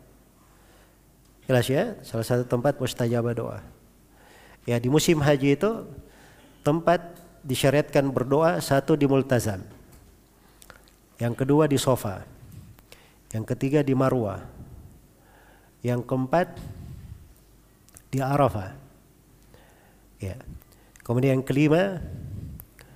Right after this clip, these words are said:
ketika antara jamroh pertama dan jamroh kedua. Ya.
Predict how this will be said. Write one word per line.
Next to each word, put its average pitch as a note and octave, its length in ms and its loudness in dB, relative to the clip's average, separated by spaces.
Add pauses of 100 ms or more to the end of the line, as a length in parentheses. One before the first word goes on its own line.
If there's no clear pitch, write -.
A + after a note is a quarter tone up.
(880)
ketika C#3+ 640 0 (640)
antara C3 560 0 (480)
jamroh D3 480 2
pertama D#3+ 480 2
dan C3 240 2
jamroh D3 320 4
kedua. A2 400 -2 (1400)
Ya. F2+ 160 -10